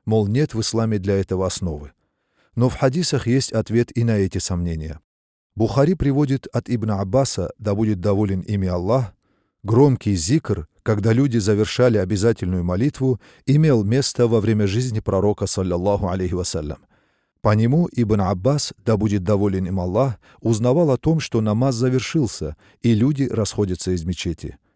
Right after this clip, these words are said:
Приводит Бухари. Пророк Мухаммад, саллаллаху алейхи вассалям, сказал:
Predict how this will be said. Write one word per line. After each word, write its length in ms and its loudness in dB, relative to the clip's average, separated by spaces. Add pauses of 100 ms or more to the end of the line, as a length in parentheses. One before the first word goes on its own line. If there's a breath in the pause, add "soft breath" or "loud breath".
(380)
Приводит 440 0
Бухари. 500 -4 (880)
Пророк 340 4
Мухаммад, 480 0
саллаллаху 600 0
алейхи 240 -2
вассалям, 480 -2
сказал: 480 -2